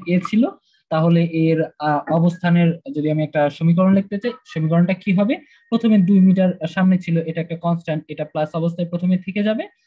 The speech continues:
আর এই যে এ, <clears throat> এ বেগ নিয়ে চলতেছিল, সুতরাং এর ইকুয়েশনটা হবে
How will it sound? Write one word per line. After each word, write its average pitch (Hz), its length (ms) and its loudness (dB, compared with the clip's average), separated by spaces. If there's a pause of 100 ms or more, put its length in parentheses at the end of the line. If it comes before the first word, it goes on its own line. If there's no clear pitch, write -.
(260)
আর 151 340 -2
এই 165 140 -2
যে 147 180 -6 (100)
এ, 175 360 -2 (460)
<clears throat> - 540 -6
এ 175 180 -4
বেগ 175 300 -4
নিয়ে 196 140 0
চলতেছিল, 220 580 -2 (380)
সুতরাং 185 280 0
এর 175 160 0
ইকুয়েশনটা 180 540 0
হবে 208 200 0